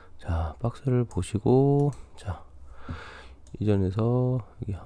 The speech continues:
박스 높이고, 자, 이 두 번째에서 세 박스채를 채 못 높이고, 지금 현재 이전에는 계속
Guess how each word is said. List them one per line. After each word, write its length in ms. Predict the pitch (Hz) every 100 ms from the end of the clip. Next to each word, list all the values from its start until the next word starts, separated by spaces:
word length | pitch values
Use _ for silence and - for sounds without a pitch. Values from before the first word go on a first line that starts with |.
| 117
박스 260 | - - -
높이고, 800 | 87 - - 92 110 120 139 143 - - -
자, 300 | - 92 85 - - -
이 100 | 107 -
두 120 | 107
번째에서 720 | 123 123 123 113 98 104 92
세 160 | - 127
박스채를 560 | - 139 - - 135 120
채 160 | -
못 180 | 135 92
높이고, 640 | 110 123 - 113 151 170 165 - - - - -
지금 400 | - 98 101 104
현재 500 | 117 127 101 95 143 - - - - - - - - - - - - - - -
이전에는 400 | 98 107 101 98
계속 320 | 107 104 95